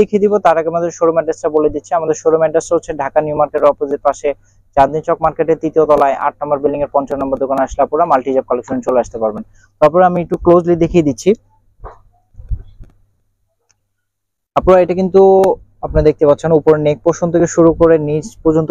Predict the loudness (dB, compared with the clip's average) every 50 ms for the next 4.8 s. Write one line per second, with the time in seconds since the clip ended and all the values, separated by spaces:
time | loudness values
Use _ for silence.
0 | 0 0 0 -2 -2 -2 -2 -2 -2 -4 -4 -2 2 2 4 4 4 4 2 0
1 | 0 2 2 4 4 6 4 2 2 0 -6 -6 -2 0 2 2 2 2 0 -2
2 | -2 -2 -2 -2 -2 -4 -2 -2 -2 0 0 0 0 0 -2 -2 0 0 0 0
3 | 0 -2 0 2 2 2 4 2 4 2 2 0 -2 -4 -6 -6 _ _ _ _
4 | _ _ _ _ _ _ _ _ _ 0 0 0 2 0 0 0